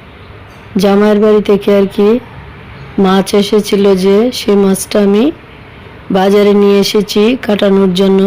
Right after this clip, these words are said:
সেই ভিডিওটাও আপনাদের সাথে শেয়ার করছি।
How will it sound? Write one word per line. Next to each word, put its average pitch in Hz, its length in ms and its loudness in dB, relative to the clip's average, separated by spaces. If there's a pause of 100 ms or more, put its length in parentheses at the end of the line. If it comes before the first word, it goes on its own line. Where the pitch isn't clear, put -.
(100)
সেই 208 260 0
ভিডিওটাও 196 600 0
আপনাদের 196 340 0
সাথে 196 300 -4
শেয়ার 196 300 -2
করছি। 180 400 -6